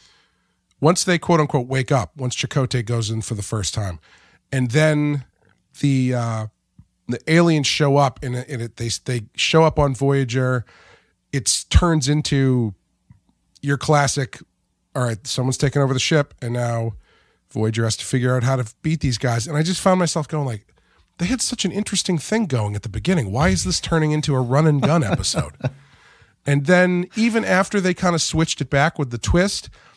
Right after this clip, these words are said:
Speaker 1: it never quite got beyond the run and gun thing. Um, basically, I, I, I enjoyed it, but I wish they had pushed the dream stuff a lot further. I think there was a lot more they could have done to make it, uh, more interesting overall.
Speaker 2: Yeah, I,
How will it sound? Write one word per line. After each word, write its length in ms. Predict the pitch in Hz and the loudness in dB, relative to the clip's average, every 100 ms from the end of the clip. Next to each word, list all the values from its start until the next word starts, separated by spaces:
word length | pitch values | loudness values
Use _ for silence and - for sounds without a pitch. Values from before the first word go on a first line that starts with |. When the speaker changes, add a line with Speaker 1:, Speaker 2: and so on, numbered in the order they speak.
| _ | _
Speaker 1:
it 160 | 156 135 | -8 -4
never 320 | 151 180 175 | 0 2 0
quite 400 | - 165 165 135 | -2 0 0 0
got 240 | 147 143 | -2 0
beyond 560 | 143 135 143 156 165 160 - _ | 0 2 2 2 0 -4 -10 _
the 100 | 147 | -2
run 220 | 139 156 | 2 2
and 160 | 151 143 | 2 2
gun 300 | 151 165 170 | 2 0 -2
thing. 420 | 180 170 190 185 _ _ _ _ _ _ | -2 -2 -2 -8 _ _ _ _ _ _
Um, 460 | 139 135 123 117 110 - _ _ _ _ _ _ - | 0 2 0 -2 -6 -12 _ _ _ _ _ _ 2
basically, 520 | 196 - 226 214 190 | 2 2 0 0 0
I, 180 | - 170 | 0 0
I, 140 | - 180 - | 2 -2 0
I 100 | 165 165 | 2 4
enjoyed 440 | 160 139 180 202 | 4 2 2 2
it, 160 | 202 143 | 0 0
but 140 | 156 | 0
I 80 | 147 | 2
wish 320 | 143 165 - | 2 2 0
they 140 | 160 | 0
had 140 | 151 135 | -2 0
pushed 300 | - 151 - | 0 0 -2
the 80 | 127 | -2
dream 240 | 131 135 | 0 0
stuff 300 | - 123 113 | 0 -2 0
a 20 | |
lot 180 | 120 101 | -2 -2
further. 420 | - 107 82 82 - | -4 -6 -6 -10 -10
I 100 | 107 | -6
think 200 | 147 139 | -4 2
there 80 | 147 | 2
was 100 | 127 | 2
a 60 | |
lot 200 | 120 127 | 0 -2
more 160 | 127 120 | -2 -4
they 100 | 113 | -4
could 160 | 131 | -6
have 80 | 104 | -6
done 320 | 98 101 87 82 _ _ _ | -6 -6 -8 -14 _ _ _
to 100 | - | -8
make 200 | 113 104 | -6 -6
it, 140 | 101 104 | -8 -10
uh, 140 | 95 | -10
more 180 | 104 92 | -8 -8
interesting 420 | 85 87 - 85 | -8 -10 -12 -12
overall. 380 | 90 90 90 - - _ _ - _ _ _ _ | -12 -10 -12 -12 -20 _ _ -20 _ _ _ _
Speaker 2:
Yeah, 360 | 107 95 85 82 | 2 2 2 -2
I, 240 | 87 92 | -4 -8